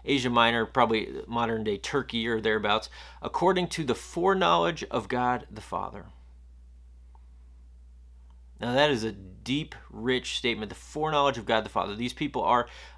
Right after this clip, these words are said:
elect exiles according to the foreknowledge of God the Father in the sanctification, the, the, the holiness that is given them by the Spirit of the Spirit for obedience. This is their purpose, for obedience to Jesus Christ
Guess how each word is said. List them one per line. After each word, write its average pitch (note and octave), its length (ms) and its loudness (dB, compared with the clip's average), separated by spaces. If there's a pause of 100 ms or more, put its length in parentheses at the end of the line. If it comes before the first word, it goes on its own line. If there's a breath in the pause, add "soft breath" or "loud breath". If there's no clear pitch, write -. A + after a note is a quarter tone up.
elect C#3 360 4
exiles B2 580 4
according E3 400 -2
to D3 140 -6
the A#2 80 0
foreknowledge E3 640 4
of C3 60 -6
God B2 200 4
the A#2+ 60 -10
Father G2 320 4 (400 loud breath)
in F3 320 2
the C3+ 140 2
sanctification, D3+ 1300 0
the, B2+ 100 0 (160)
the, B2 380 2
the A#2+ 100 0
holiness D3+ 960 6
that C#3 100 -2
is A#2+ 100 -2
given C#3 240 0
them C3+ 180 0
by B2 220 4 (360 loud breath)
the B2+ 160 2
Spirit B2+ 640 2
of A#2+ 140 -2
the B2 80 -4
Spirit A#2 480 0 (320 loud breath)
for E3+ 480 4
obedience. D#3 560 2
This G3 180 0
is E3 80 -4
their C3 160 4
purpose, F#3+ 340 -2
for C#3 200 0
obedience G3 640 0
to B2+ 100 -8
Jesus E3 400 -4
Christ A#2 400 2